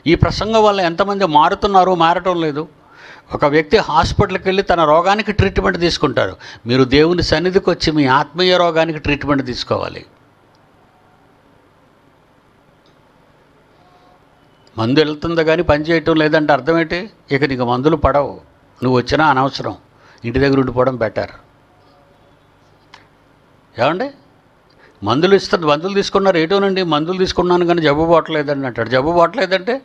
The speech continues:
నీకు వేసిన మందులు పని చేయటం లేదు. అంటే పని చేయటం లేదంటే నీ శరీరం మందుల్ని ఇముడ్చుకోలేకపోతున్నాయి, భరించలేకపోతున్నాయి, వాడుకోలేకపోతున్నాయి. అలాగే నీ మనస్సు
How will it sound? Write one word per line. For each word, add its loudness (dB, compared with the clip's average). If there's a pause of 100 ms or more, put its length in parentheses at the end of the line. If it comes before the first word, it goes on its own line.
(140)
నీకు 2
వేసిన 2
మందులు 2
పని -2 (100)
చేయటం 0
లేదు. 0 (840)
అంటే -2
పని -2
చేయటం -2
లేదంటే 0
నీ -2
శరీరం 0 (380)
మందుల్ని 2 (400)
ఇముడ్చుకోలేకపోతున్నాయి, 0 (520)
భరించలేకపోతున్నాయి, 2
వాడుకోలేకపోతున్నాయి. 2
అలాగే 0
నీ 0
మనస్సు 0